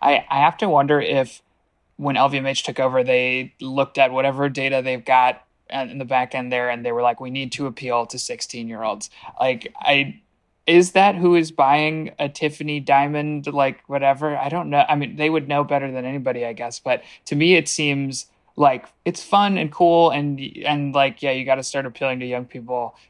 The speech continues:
uh, at some point. But I'm like, is that really who the target customer is here? And I guess that Tiffany has a wide range of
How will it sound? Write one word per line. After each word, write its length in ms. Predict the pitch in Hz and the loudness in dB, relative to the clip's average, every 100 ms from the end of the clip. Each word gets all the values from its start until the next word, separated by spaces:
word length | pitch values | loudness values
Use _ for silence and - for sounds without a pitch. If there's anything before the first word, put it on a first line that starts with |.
| _ - | _ -20
uh, 80 | 104 - | -14 -6
at 160 | 117 - | -6 0
some 200 | 135 139 | -2 -2
point. 340 | - 107 107 | -8 -14 -6
But 140 | 131 127 | 2 2
I'm 120 | 135 | 2
like, 300 | 131 123 - - | 0 -2 -8 -16
is 220 | 139 - | -16 -2
that 280 | 156 165 131 | 0 0 0
really 420 | 143 151 151 147 | -2 0 -2 -4
who 320 | 156 151 151 | -2 0 0
the 120 | 151 | -4
target 480 | 147 147 143 151 - _ | -2 -2 0 -6 -8 _
customer 400 | - 143 - 151 | -6 -6 -4 -6
is 140 | 151 147 | -6 -4
here? 140 | 156 | -4
And 100 | 185 | -2
I 60 | 196 | 2
guess 240 | 240 - | 2 2
that 100 | 190 | -2
Tiffany 300 | - 147 151 | -4 -2 -2
has 140 | 143 | 0
a 80 | 135 | -2
wide 340 | 123 127 131 127 | 2 4 4 0
range 320 | 127 127 123 | -4 -4 -4
of 160 | 120 | -6